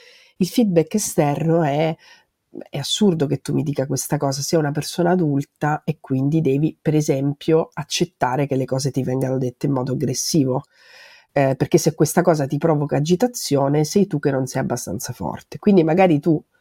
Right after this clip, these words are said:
dopo, eh, anni in cui hai accettato, ma a un certo punto dici: "Ma perché devo fare tutto questo sforzo? Adesso provo a dire che forse potremmo parlare in un altro modo",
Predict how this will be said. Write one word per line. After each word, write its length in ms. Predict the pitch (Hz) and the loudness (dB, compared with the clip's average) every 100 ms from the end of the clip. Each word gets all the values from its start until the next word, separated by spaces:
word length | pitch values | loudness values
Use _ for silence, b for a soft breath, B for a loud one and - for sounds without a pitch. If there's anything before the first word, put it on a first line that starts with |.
| _ _ _ | _ _ _
dopo, 380 | 143 147 143 - | 0 2 2 2
eh, 380 | - - - - _ | -4 -4 -6 -12 _
anni 560 | 156 156 147 135 131 - | 2 4 2 0 -2 2
in 200 | 165 156 | 2 2
cui 460 | - 170 156 143 - | 2 4 6 4 0
hai 240 | 170 165 | 2 4
accettato, 680 | 156 - 165 - 196 160 - | 4 0 -4 0 0 2 0
ma 80 | 143 | -2
a 20 | |
un 40 | 143 | 0
certo 280 | 170 - - | 0 -2 -2
punto 260 | 220 208 | -2 0
dici: 240 | 156 165 156 | 0 2 0
"Ma 120 | 147 | -2
perché 260 | 160 - 185 | -2 -2 0
devo 140 | 135 | 0
fare 220 | 135 127 | -2 -6
tutto 220 | - _ 139 | -8 _ -4
questo 220 | 135 131 | -2 -6
sforzo? 460 | - - 127 - | -6 -4 -4 -4
Adesso 380 | - 170 - 156 b b b b _ | 0 0 2 -2 b b b b _
provo 280 | 190 185 | 2 4
a 100 | 170 165 | 4 2
dire 560 | 180 214 170 151 151 | 0 2 2 2 0
che 120 | - 156 | -6 -10
forse 400 | - 160 - 147 | -4 -6 -4 -6
potremmo 380 | 151 170 170 156 | -2 0 0 0
parlare 420 | 147 147 156 151 | 0 2 2 0
in 60 | 147 | -2
un 80 | |
altro 300 | 151 151 - | -2 -4 -2
modo", 400 | 220 165 135 156 | 0 0 0 -2